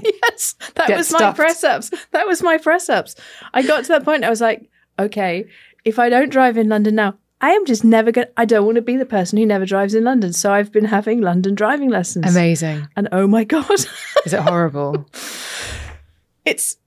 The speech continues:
Speaker 1: I love the end of the driving lesson. <laughs> The beginning is a bit stressful, but it's a good feeling to do the press ups, to do the London driving,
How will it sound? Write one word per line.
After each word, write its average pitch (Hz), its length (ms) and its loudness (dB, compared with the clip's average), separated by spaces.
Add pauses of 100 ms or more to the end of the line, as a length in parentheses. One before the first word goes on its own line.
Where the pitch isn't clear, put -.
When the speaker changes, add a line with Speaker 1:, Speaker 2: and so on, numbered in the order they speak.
(420)
Speaker 1:
I 240 100 4
love 294 340 2
the 311 140 2
end 302 300 2
of 233 160 0
the 208 60 -2
driving 202 400 2
lesson. 170 600 0
<laughs> 349 40 2 (2500)
The 294 140 0
beginning 247 600 0
is 330 160 -2
a 349 120 -2
bit - 220 -2
stressful, 381 680 -4 (320)
but - 220 -2
it's 262 240 -4
a 254 60 -8
good 294 320 -2
feeling 202 800 -2
to - 120 -6
do 247 240 -2
the 226 120 -2
press 185 320 -4
ups, - 380 -4
to 220 140 -4
do 233 460 0
the 220 100 4
London 180 300 0
driving, 147 480 -2